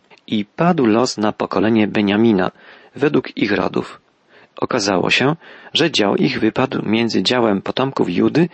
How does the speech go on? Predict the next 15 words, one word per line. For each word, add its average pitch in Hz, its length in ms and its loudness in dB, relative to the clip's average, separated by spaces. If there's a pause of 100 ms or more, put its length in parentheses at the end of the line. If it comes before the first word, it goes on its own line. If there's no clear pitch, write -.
(320)
i 147 100 -8
potomków 104 480 -4
Józefa”. 104 540 -2 (920)
Dalej 160 340 0
opisana - 420 -4
jest 127 120 -2
dokładnie 101 460 -2
granica 117 540 -2 (300)
działu 101 420 2
Beniamina. 92 600 -2 (680)
Granica 156 480 2
ich 151 200 0
od - 120 0
strony 120 340 -2
północnej 131 640 -2